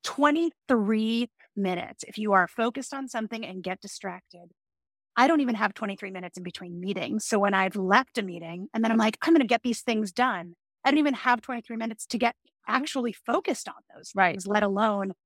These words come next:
Speaker 1: achieve them to the way that I want to.
Speaker 2: Yeah.
Speaker 1: Um, and I think creating space to decompress from the thing you were doing, set your intentions for your next task, and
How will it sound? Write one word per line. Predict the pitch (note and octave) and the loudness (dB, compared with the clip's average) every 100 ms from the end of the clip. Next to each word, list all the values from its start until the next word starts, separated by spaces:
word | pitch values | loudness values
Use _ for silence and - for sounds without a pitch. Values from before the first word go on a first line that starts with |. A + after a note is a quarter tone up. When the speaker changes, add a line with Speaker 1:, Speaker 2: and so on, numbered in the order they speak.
| _ - | _ -12
Speaker 1:
achieve | - C#4 B3+ | -2 0 2
them | G3+ G3 | 0 -2
to | - | -8
the | F3 | -10
way | F3+ F3 | -8 -8
that | F3 | -10
I | D#3 D#3 D#3 - | -12 -16 -20 -20
want | - | -16
to. | - - - - _ - | -16 -16 -16 -18 _ -6
Speaker 2:
Yeah. | F3+ D#3+ E3+ | -4 -4 -4
Speaker 1:
Um, | F3 F3+ | -6 -6
and | G3 | -6
I | F3+ | -6
think | - F#3+ F#3+ - _ _ _ _ _ _ _ _ _ | -6 -8 -8 -14 _ _ _ _ _ _ _ _ _
creating | - A3+ G#3 G#3 G3 | -4 0 2 2 0
space | F3+ - F#3+ F#3 F3 - - - _ _ - | -2 -8 -6 -4 -6 -10 -14 -14 _ _ -6
to | - G3+ F3+ F3 F3 _ _ _ - | -2 -2 -2 -6 -8 _ _ _ -4
decompress | A3 G3 A3 A3 F#3+ - | -2 0 2 2 0 -4
from | G3+ | -6
the | F#3+ | -6
thing | G3+ F#3+ | -6 -4
you | F3+ | -4
were | F3+ | -4
doing, | F3+ F3 E3+ E3 F3+ _ _ - | -4 -6 -6 -8 -14 _ _ 4
set | A#3+ - | 4 6
your | G#3 | 0
intentions | F#3+ F3+ G3 F#3+ F#3+ F#3 | -2 -2 -6 -4 -6 -6
for | F#3+ | -6
your | F#3 | -6
next | F3 - | -8 -10
task, | - G3 - | -4 -4 -4
and | F#3 | -8